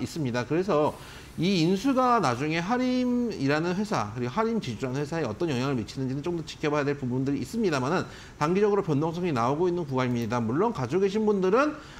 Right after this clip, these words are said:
어, 오늘 종가를 보면서 대응하실 필요가 있고 신규로 사실 분들이 지금 뛰어들기는 좀 부담스러운 자리인 건 맞습니다. 지금 가지고 계신 분들의 영역이고, 어, 오늘 보시면은 분봉상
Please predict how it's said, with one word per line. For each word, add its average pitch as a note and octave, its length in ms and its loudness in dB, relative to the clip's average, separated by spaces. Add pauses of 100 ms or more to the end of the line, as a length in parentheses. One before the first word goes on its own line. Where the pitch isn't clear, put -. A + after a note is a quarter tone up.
(100)
어, A#2+ 120 2
오늘 C3 220 4
종가를 G#3 360 4
보면서 B3+ 260 0
대응하실 D#3 460 0
필요가 A#3 240 0
있고 - 320 0 (260)
신규로 E4 680 2 (140)
사실 C#4+ 360 0
분들이 C4 260 2
지금 F3+ 220 2
뛰어들기는 C#4 480 2
좀 B3 100 0
부담스러운 G3+ 500 2
자리인 D3+ 360 0
건 D#3+ 100 0
맞습니다. B2 360 -2
지금 C#3+ 120 0
가지고 C3 360 -2
계신 E3 280 0
분들의 C3+ 260 2
영역이고, A#2 560 0 (420)
어, F3 180 4
오늘 G3+ 720 4
보시면은 A3 500 2
분봉상 F#3+ 800 2